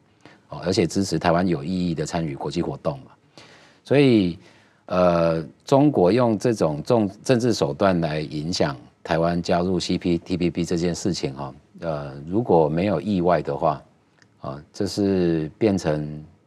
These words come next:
中国跟台湾的申请入会案，有可能都会遭到搁置啊，哦，没有意外的话。那 <clears throat> 可是就刚刚我们讨论到的部分，就是石板老师有提到台日的产业跟科技互补性其实非常高。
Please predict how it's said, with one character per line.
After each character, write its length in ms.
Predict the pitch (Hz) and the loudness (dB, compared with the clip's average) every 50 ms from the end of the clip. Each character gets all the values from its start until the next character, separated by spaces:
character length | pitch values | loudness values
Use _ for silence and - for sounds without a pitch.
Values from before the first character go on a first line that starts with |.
| _ _ _ | _ _ _
中 220 | - 117 110 120 107 | -4 -2 0 0 2
国 180 | 92 78 78 | 2 0 0
跟 340 | 76 87 90 92 92 98 101 98 | 2 0 -2 -2 -2 -4 -6 -8
台 200 | - - 82 76 | -6 -4 -2 0
湾 180 | 80 87 87 90 | 0 0 0 0
的 140 | 80 80 73 | -2 -2 -2
申 220 | - - 85 87 | -2 -2 -2 -2
请 220 | 85 - - 67 62 - _ _ _ _ _ - | -2 -4 -8 -10 -10 -14 _ _ _ _ _ -6
入 200 | 101 101 92 80 | -2 -2 -2 0
会 200 | - 95 85 78 | 0 0 -2 0
案， 260 | 71 85 85 71 62 - _ _ _ _ _ _ _ _ | 0 -2 -2 -2 -6 -12 _ _ _ _ _ _ _ _
有 180 | - 90 95 101 | 0 0 0 2
可 100 | - 95 | 0 -2
能 140 | 76 73 | -2 -2
都 80 | 73 90 | -2 0
会 100 | 87 85 | 0 0
遭 140 | 80 87 82 | 0 0 0
到 140 | 82 78 71 | 0 -2 -4
搁 160 | 71 78 - | -6 -6 -8
置 200 | - - 78 71 | -6 -8 -10 -10
啊， 120 | 65 - - _ _ _ _ _ _ _ _ _ _ | -10 -14 -20 _ _ _ _ _ _ _ _ _ _
哦， 80 | - 73 76 85 92 95 92 | -20 -20 -20 -16 -16 -16 -10
没 160 | - 92 98 110 | -4 0 2 2
有 80 | 104 | 2
意 140 | 95 101 101 | 2 2 2
外 160 | 92 90 82 | 2 0 0
的 80 | 76 73 | -2 -4
话。 220 | - - 85 78 - - - - - - - - - - _ _ _ | -4 -4 -4 -4 -6 -14 -20 -20 -20 -20 -20 -20 -20 -20 _ _ _
那 260 | - 139 143 139 135 - - 202 233 | 4 6 6 6 6 6 4 4 6
<clears throat> 200 | - 196 139 110 98 | 6 6 4 4 4
可 120 | - 101 | 4 2
是 380 | 92 - 147 147 131 120 107 90 - - - - - _ _ _ _ | 4 4 6 6 6 6 4 0 -2 -12 -20 -20 -20 _ _ _ _
就 240 | - 147 147 131 117 | 4 6 8 8 8
刚 220 | 98 - 131 131 120 | 6 6 6 6 6
刚 280 | 123 120 120 120 120 | 6 6 4 4 2
我 120 | 90 78 76 | 0 0 -2
们 240 | 78 82 82 80 76 - _ _ _ | -2 -2 -4 -6 -6 -10 _ _ _
讨 160 | - 80 73 | 0 0 2
论 220 | 78 98 104 98 90 | 2 2 0 2 4
到 140 | - 104 95 | 4 4 4
的 100 | 82 78 | 4 2
部 160 | - 98 90 | 0 0 0
分， 160 | 98 95 90 | 0 0 0
就 100 | 87 95 | 0 -2
是 400 | 85 95 98 95 87 85 80 76 73 | -2 -2 -2 0 0 -2 -2 -4 -6
石 100 | - 98 | -2 -2
板 100 | 101 101 | 0 2
老 140 | 92 73 71 | 0 0 0
师 120 | 92 95 | -2 -4
有 120 | 90 76 | -4 -4
提 180 | - - - 73 | -6 -6 -10 -8
到 220 | 71 - 82 78 | -4 -2 -2 -2
台 180 | - - 90 82 | 0 0 0 0
日 300 | 85 87 104 113 113 104 90 | 0 0 0 0 0 0 0
的 440 | - 87 82 78 76 73 73 - 78 | 0 -2 -2 -2 -4 -4 -6 -8 -10
产 240 | - - 76 73 | -6 -6 -4 -2
业 100 | 90 98 | 0 0
跟 160 | 98 98 98 92 | 0 0 -2 -2
科 140 | - 101 | 0 -2
技 140 | 90 95 101 | 0 0 0
互 100 | - 113 | 0 0
补 160 | 85 - - | -2 -2 -8
性 160 | - - 104 90 | -6 -4 -4 -4
其 140 | - - | -2 -4
实 40 | 80 | -4
非 140 | 80 - 92 | -2 -2 -2
常 200 | - 85 71 73 | -2 -2 -6 -6
高。 260 | - - 71 67 64 | -6 -4 -6 -6 -6